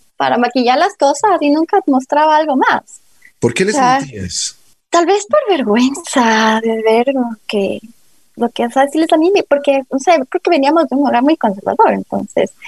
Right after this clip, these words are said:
Speaker 1: yo les decía los fines de semana a veces que no llegaba a la casa, que me quedaba a dormir en la casa de mi mejor amiga, pero no era cierto. Entonces, eh,
Speaker 2: Pero, ¿y tus, tu, tu mami, no tenías confianza con tu mami, por ejemplo?
Speaker 1: No,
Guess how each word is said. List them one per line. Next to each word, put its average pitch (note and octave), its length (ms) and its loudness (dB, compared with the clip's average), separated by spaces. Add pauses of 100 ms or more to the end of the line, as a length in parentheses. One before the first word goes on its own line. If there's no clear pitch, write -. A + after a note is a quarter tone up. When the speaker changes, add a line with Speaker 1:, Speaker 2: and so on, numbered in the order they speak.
(400)
Speaker 1:
yo C4+ 80 2
les D4 100 4
decía C#4+ 220 0
los C#4+ 160 2
fines C#4 300 -2
de D#4 60 -2
semana B3 320 2
a A#3 40 4
veces B3 300 -2
que - 80 -2
no B3 100 0
llegaba A3+ 280 0
a A#3+ 40 2
la A#3+ 120 2
casa, A3 380 -2
que A3 100 -2
me A3 120 -2
quedaba G#3 320 2
a A#3 160 0
dormir G3+ 180 -14
en A3 60 -8
la A3+ 80 -2
casa - 280 -2
de A3+ 80 0
mi G#3 100 -8
mejor - 280 -8
amiga, A#3+ 460 2
pero E3+ 260 2
no G3+ 120 0
era - 160 -2
cierto. - 460 -4 (840)
Entonces, A3+ 760 -2
eh, A3 440 0 (280)
Speaker 2:
Pero, D3 240 2
¿y D3 120 2
tus, - 360 -6
tu, C3+ 180 2
tu - 280 -4
mami, C#3+ 340 2
no C#3 180 0
tenías D3 360 2
confianza G#2+ 540 0
con A2+ 140 0
tu G2 120 2
mami, F#2+ 300 2
por B2+ 180 0
ejemplo? F#2+ 220 -2
Speaker 1:
No, G3 260 0